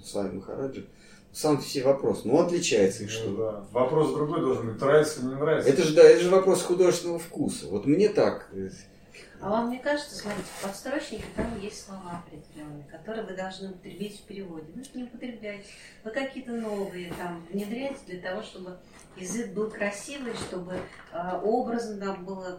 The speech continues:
Speaker 3: там, то есть у вас свои, да, задачи. Просто, может быть, ему надо дать понять, что А для вас это важнее передать именно
Speaker 1: Для меня перед-, да, передать чувство, ощущение, для меня передать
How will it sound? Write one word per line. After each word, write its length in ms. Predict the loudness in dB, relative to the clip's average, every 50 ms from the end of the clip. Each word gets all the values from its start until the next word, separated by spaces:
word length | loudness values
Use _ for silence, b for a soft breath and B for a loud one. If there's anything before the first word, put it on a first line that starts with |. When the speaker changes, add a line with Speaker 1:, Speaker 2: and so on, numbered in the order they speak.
| -10
Speaker 3:
там, 220 | -12 -12 -10 -12 -14 -16 -18 -20 -20
то 60 | -18 -16
есть 100 | -10 -8
у 60 | -8
вас 140 | -6 -6 -6
свои, 320 | -6 -6 -6 -6 -6 -8
да, 120 | -8 -10
задачи. 480 | -10 -10 -8 -8 -8 -8 -10 -12 -14 -16 -20 b b b b b -10
Просто, 260 | -8 -8 -8 -6 -6
может 220 | -6 -6 -6 -8
быть, 140 | -12 -12 -8
ему 180 | -8 -6 -6 -4
надо 240 | -2 -2 -2 -2 -2
дать 260 | -4 -4 -4 -4 -4
понять, 340 | -6 -4 -4 -4 -6 -8 -10
что 360 | -12 -12 -12 -12 -12 -12 -14 B B B B B -16 -12
А 140 | -10 -10 -8
для 180 | -4 -2 -2 -2
вас 260 | -2 -4 -6 -6 -8
это 140 | -10 -10 -8
важнее 720 | -6 -6 -6 -4 -6 -6 -8 -8 -8 -8 -6 -6 -6 -8 -10 -12 -12
передать 520 | -12 -10 -8 -6 -4 -2 -2 -4 -4 -8
именно 260 | -10 -10 -10 -10 -12 -12 -10 -8 -4 4
Speaker 1:
Для 100 | 6 8 8 10
меня 140 | 10 8 8
перед-, 420 | 6 2 0 2 2 2 2 2
да, 140 | 2 2 2
передать 800 | 4 2 0 0 2 2 4 4 4 4 4 0 -4 -6 -8 -14 -20 -20 -20 -10 -8 -4
чувство, 460 | -2 0 0 0 -2 -4 -2 0 0
ощущение, 640 | 2 2 2 0 0 0 0 2 2 2 2 2 0
для 140 | 0 2
меня 220 | 2 4 4 4 2
передать 680 | 0 0 -2 -2 -2 2 2 4 4 4 2 0 -2